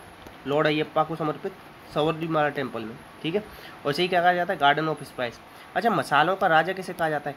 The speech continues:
काली मिर्च। और मसालों की रानी किसे कहा जाता है? इलायची। ये दोनों अलग अलग याद रखना।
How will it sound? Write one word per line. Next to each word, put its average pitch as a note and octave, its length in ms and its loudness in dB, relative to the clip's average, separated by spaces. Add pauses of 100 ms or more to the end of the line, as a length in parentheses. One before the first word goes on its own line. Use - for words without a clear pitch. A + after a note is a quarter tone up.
काली C#3+ 200 0
मिर्च। A#2+ 320 -8 (440)
और C#3 60 -4
मसालों C#3+ 380 2
की F#3 140 -4
रानी C#3+ 340 2
किसे F3 220 -6
कहा E3+ 140 2
जाता E3+ 260 -2
है? G3+ 80 -8 (120)
इलायची। A#2+ 420 -2 (460)
ये D3 60 -4
दोनों D#3 220 0
अलग D#3 180 2
अलग D3+ 180 0
याद C3+ 200 2
रखना। A2 260 -12